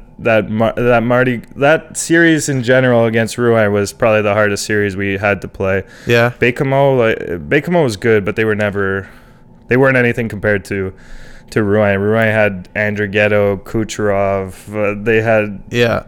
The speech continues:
Speaker 1: great goalie. Like, it was, it was pretty crazy.
Speaker 2: Yeah, I can imagine.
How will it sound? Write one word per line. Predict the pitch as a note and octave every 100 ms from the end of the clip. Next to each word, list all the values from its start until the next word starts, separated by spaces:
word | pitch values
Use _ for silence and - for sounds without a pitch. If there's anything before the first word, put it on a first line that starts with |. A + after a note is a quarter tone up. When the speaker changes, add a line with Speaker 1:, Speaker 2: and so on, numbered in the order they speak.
| -
Speaker 1:
great | A2+ A2+ F#2+
goalie. | G#2+ G#2+ G#2+ G#2
Like, | G2+ -
it | A2
was, | A2 G2 - - -
it | -
was | A#2 A2
pretty | - A2
crazy. | F#2+ G2 F#2+ F#2 G2 - - B2
Speaker 2:
Yeah, | G#2+ G#2
I |
can | A2+ A#2
imagine. | A2 A2 A2 A2 A2 A#2